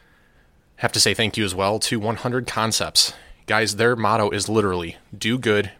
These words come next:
be dangerous, live free." All super good values that we support here at Prepared Mindset,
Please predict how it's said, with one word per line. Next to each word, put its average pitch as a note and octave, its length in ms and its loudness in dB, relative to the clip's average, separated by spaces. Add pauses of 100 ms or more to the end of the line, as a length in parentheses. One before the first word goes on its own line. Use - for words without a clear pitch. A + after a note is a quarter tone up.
be G#2+ 140 0
dangerous, F#2 560 0 (160)
live F#2+ 200 -2
free." F2+ 360 -4 (560)
All A2 240 0
super - 380 0
good F#2+ 200 0
values F#2 480 0
that F2 120 -6
we F#2 100 -4
support F2+ 380 -2
here F#2+ 280 -4
at G2 160 -4
Prepared F#2 320 0
Mindset, F2+ 460 0